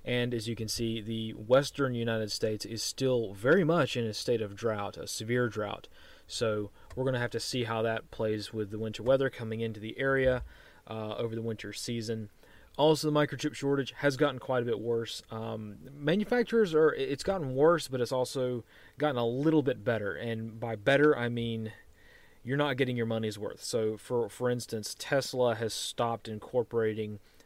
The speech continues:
a few, uh, charging options with some of their devices, like they've left out the U S B chargers and things like that. Uh, General Motors is removing the heated seats and the heated steering wheels from their crossover vehicles and pretty much all of their pickup trucks.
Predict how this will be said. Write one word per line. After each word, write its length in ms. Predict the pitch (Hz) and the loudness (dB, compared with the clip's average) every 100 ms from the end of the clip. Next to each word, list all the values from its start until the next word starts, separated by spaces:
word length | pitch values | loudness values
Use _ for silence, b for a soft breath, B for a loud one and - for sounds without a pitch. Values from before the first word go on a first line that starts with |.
| - | -12
a 140 | 107 | -10
few, 480 | - 123 117 117 113 | -6 -2 0 0 -2
uh, 320 | 107 104 104 | -4 -4 -6
charging 760 | - - 127 127 117 113 107 104 | -6 2 4 4 2 -4 -4 -6
options 680 | 107 110 - 113 107 104 - - B B | -4 -6 -6 -8 -8 -8 -12 -14 B B
with 200 | - 113 107 | -6 -4 -2
some 120 | 110 | -4
of 80 | 107 | -4
their 120 | 104 | -4
devices, 440 | 104 107 104 107 | -4 -4 -6 -6
like 140 | 104 104 | -10 -10
they've 120 | 101 | -6
left 220 | 107 - | -6 -4
out 140 | 120 | -6
the 80 | 107 | -4
U 100 | 107 | -4
S 120 | 107 | -4
B 160 | - 107 | -6 -8
chargers 420 | - 104 104 101 | -6 -8 -8 -10
and 100 | 101 | -12
things 220 | 110 107 | -10 -10
like 240 | 107 101 - | -8 -10 -6
that. 300 | 113 110 - B B B | -4 -4 -8 B B B
Uh, 100 | 110 | -4
General 360 | 110 120 123 113 | -2 2 4 4
Motors 520 | 113 120 123 120 - - | 4 4 6 2 -2 -8
is 240 | 117 104 | -6 -6
removing 640 | 107 113 117 113 110 107 95 | -6 -4 -4 -4 -4 -8 -10
the 140 | 107 | -12
heated 420 | - 135 120 104 | -8 -4 -4 -4
seats 480 | - - 180 - - | -4 -4 -4 -6 -12
and 220 | - 110 | -8 -8
the 40 | 107 | -6
heated 300 | - 117 104 | -6 -6 -6
steering 380 | - 139 135 | -6 -4 -2
wheels 300 | 131 131 127 | 0 0 0
from 420 | - - 107 104 101 - | -2 -8 -8 -8 -12 -4
their 160 | 113 107 | -4 -4
crossover 600 | - 117 113 120 110 107 | -2 -2 0 -2 -2 -2
vehicles 480 | 113 110 110 107 | -2 -2 -2 -4
and 340 | 101 113 110 107 | -6 -8 -8 -8
pretty 160 | 135 117 | -6 -4
much 120 | 107 | -4
all 240 | - 123 | 0 2
of 60 | 113 | 2
their 140 | 104 | -2
pickup 340 | - 117 113 - | -4 -4 -6 -4
trucks. 420 | 113 110 - | -2 -2 -6